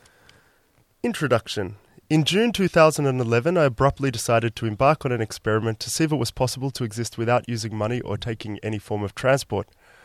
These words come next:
It resulted in me boycotting financial transactions for one and a half years whilst walking and swimming from Norway to Spain, with the exception of two ferries in and out of Denmark and some non-requested chauffeured services in police vans.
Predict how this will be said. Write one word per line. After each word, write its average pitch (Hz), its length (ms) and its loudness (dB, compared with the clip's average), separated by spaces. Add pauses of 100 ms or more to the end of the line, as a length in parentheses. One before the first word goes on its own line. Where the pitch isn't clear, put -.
(500)
It 151 100 0
resulted 185 500 6
in 156 120 2
me 160 140 4
boycotting 135 520 2
financial 127 580 2
transactions 113 720 -4
for 107 220 -6
one 131 160 2
and 147 120 4
a 120 60 4
half 104 300 0
years 104 320 -4
whilst - 360 -8
walking 139 360 -2
and 110 100 -2
swimming 120 320 -4
from 104 400 -6
Norway 139 400 0
to - 140 -10
Spain, 101 420 -6 (240)
with 131 140 -2
the 160 80 4
exception 131 480 -2
of 104 80 -6
two 147 160 -4
ferries 110 560 0
in 120 100 -4
and 110 100 0
out 101 140 0
of 95 80 -8
Denmark 98 460 -4 (260)
and 113 100 -4
some 113 200 -6
non-requested 120 720 -2
chauffeured 117 560 -6
services 104 560 -6
in 101 80 -8
police 101 340 -8
vans. 85 320 -8